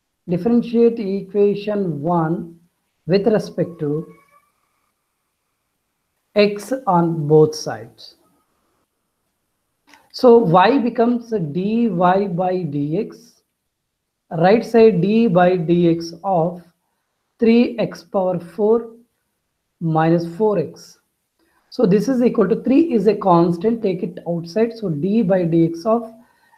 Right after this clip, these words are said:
x power four minus four is a constant, four into d by dx of x. Since you have to write the formulas, what are the formulas we need to write here?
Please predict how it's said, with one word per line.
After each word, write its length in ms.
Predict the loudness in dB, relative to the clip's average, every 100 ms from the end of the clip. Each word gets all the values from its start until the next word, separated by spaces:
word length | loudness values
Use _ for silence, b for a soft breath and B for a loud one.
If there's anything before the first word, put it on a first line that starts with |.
| b
x 260 | -14 -14 -12
power 320 | 4 4 4
four 520 | 0 4 4 4 -4 -18 _ _ _ _ _ _
minus 360 | 0 2 0 -2
four 220 | 4 4
is 140 | 4
a 80 | 0
constant, 680 | 0 2 2 0 -4 -8 -8 -14
four 260 | -6 -2 0
into 240 | -2 -6
d 180 | -4 -4
by 220 | -2 -4
dx 340 | -6 -12 -10
of 220 | -8 -8 -10 _ _ _ -10
x. 320 | -8 -8 -20 -20 _ _ _ _ _ _ _ _ _ _
Since 380 | 4 8 8
you 80 | 8
have 300 | 6 4 4
to 100 | 0
write 320 | 2 2 2
the 100 | 0
formulas, 920 | -6 -6 -8 -8 -8 -8 -10 -16 -20 _ _ _ _ _ _ _
what 180 | -6 -2
are 80 |
the 100 | 0
formulas 480 | 0 -2 -2 -2 -4
we 80 | -2
need 180 | -2 -2
to 60 | -2
write 280 | -2 -2
here? 360 | -2 -2 -2 -4